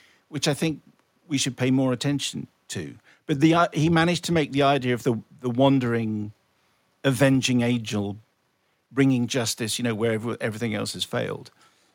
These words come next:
Um, the, the fact that he's a Brit who, who made small town America believable to everybody. I mean, he, for all the world, he is an American. You know, he writes small town America as well as Stephen King does. Um, when, and when you hear him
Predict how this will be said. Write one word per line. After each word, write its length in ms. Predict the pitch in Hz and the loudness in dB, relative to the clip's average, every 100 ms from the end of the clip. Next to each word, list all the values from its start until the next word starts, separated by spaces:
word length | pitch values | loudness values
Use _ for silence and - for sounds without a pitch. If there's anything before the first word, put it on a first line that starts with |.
| _ - | _ -8
Um, 280 | 120 117 - _ _ _ _ _ - | -4 -4 -8 _ _ _ _ _ -10
the, 180 | 143 - | -10 -8
the 120 | 151 | -8
fact 320 | - 180 - | 0 0 0
that 140 | 160 135 | -4 -2
he's 240 | 139 135 | 0 0
a 60 | 135 | 0
Brit 500 | 131 143 127 - - _ _ _ | 2 0 0 -6 -14 _ _ _
who, 160 | 123 139 135 | -4 -4 -2
who 120 | 127 | 0
made 240 | 131 127 - | 2 0 0
small 300 | - 143 131 | 0 0 0
town 240 | 120 120 | -2 0
America 540 | 123 127 117 - 107 - - _ - | 2 0 -2 -4 -6 -8 -20 _ -4
believable 460 | 123 139 110 113 | 0 0 0 -4
to 120 | 107 127 | -2 -2
everybody. 240 | 117 147 | -2 -2
I 40 | |
mean, 140 | 147 165 | 0 2
he, 160 | 165 - - | 0 -6 -16
for 160 | - 202 | 0 2
all 80 | 208 | 4
the 80 | 143 | 4
world, 280 | 147 131 | 4 4
he 220 | 131 147 147 | 2 2 2
is 120 | 131 | 2
an 80 | 120 | 2
American. 480 | 120 107 101 - | 2 0 -2 -8
You 100 | 127 | -6
know, 80 | 110 | -4
he 160 | 110 151 | 0 2
writes 420 | 147 147 - - - - | 2 0 -4 -8 -12 -12
small 260 | - 143 135 | -2 0 0
town 220 | 123 123 | 0 0
America 380 | 120 120 110 120 | 0 0 -2 -2
as 200 | 110 123 | -2 -4
well 120 | 117 | -2
as 100 | 107 | -2
Stephen 340 | - 117 117 | -4 -2 -4
King 260 | - 135 120 | -4 -4 -4
does. 300 | 87 - - - - - - | -8 -12 -14 -18 -20 -20 -8
Um, 420 | - 113 110 113 _ _ _ _ _ _ _ _ _ - | -4 0 -2 -4 _ _ _ _ _ _ _ _ _ -6
when, 220 | 147 156 | 0 2
and 160 | 139 | 4
when 140 | 143 135 | 4 4
you 140 | 135 | 4
hear 200 | 131 131 | 4 2
him 300 | 120 120 110 | 2 0 -2